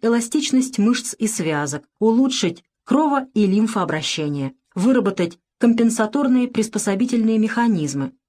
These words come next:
способствующие восстановлению нарушенного заболеванием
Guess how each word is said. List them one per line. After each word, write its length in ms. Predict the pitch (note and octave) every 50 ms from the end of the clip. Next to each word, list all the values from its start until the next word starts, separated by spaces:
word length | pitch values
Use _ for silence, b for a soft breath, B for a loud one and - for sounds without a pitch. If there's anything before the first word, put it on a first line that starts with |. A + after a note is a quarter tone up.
| _ _ _ _
способствующие 1120 | - - - B3 B3+ - F4 F4 - - C4 C#4 C4+ C4 B3+ - - A#3+ A#3+ A#3 A3 -
восстановлению 800 | - E3+ G#3 - - A3+ G#3+ G#3 G#3 A#3 D4 D#4+ C#4 C4+ C4 A#3+
нарушенного 560 | G#3+ G#3 G#3 G#3+ G#3 - - F3 D#3+ D3 D#3
заболеванием 720 | D3 F3 E3+ F#3+ G#3 A3+ B3 D#4 D#4 C4+ C4 B3+ A#3+ A#3+ -